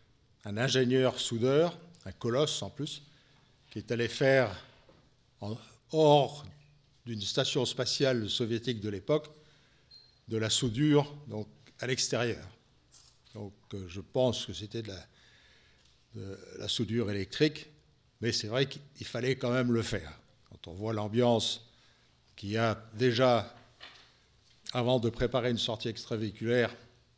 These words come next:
et ensuite, quand on est dehors, livré à, à soi-même, imaginez un gars qui parte avec un poste de soudure des années soixante-dix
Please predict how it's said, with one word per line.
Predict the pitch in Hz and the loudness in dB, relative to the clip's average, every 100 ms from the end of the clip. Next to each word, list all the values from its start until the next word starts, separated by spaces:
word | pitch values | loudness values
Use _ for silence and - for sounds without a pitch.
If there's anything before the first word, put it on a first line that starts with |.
| _ _ _ | _ _ _
et | 104 | -10
ensuite, | 101 - - 127 123 - - _ _ _ - | -4 -4 -2 -4 -4 -16 -18 _ _ _ -14
quand | 95 - | -12 -10
on | 98 | -8
est | 104 | -6
dehors, | 95 117 120 123 113 92 - - _ _ _ _ 110 | -2 2 6 6 4 0 -14 -20 _ _ _ _ -8
livré | 107 107 113 117 104 | -6 -2 0 0 0
à, | 92 90 87 92 | -4 -8 -14 -16
à | 95 | -6
soi-même, | - 107 104 147 170 175 - - _ 123 | -4 -4 2 2 2 -6 -14 -20 _ -8
imaginez | 110 127 117 123 131 | -2 0 0 2 2
un | 113 107 | 2 2
gars | 123 | -2
qui | - | -2
parte | 98 120 - - _ _ _ | -4 -4 -4 -20 _ _ _
avec | 110 101 104 | -14 -10 -10
un | |
poste | - 127 101 | -4 -4 -2
de | 107 | -4
soudure | - 107 113 123 101 | -4 -4 -2 -2 -2
des | 104 | -6
années | 107 110 | -4 -4
soixante-dix | 101 104 - 98 117 151 - | -4 -4 -6 -6 -2 0 -2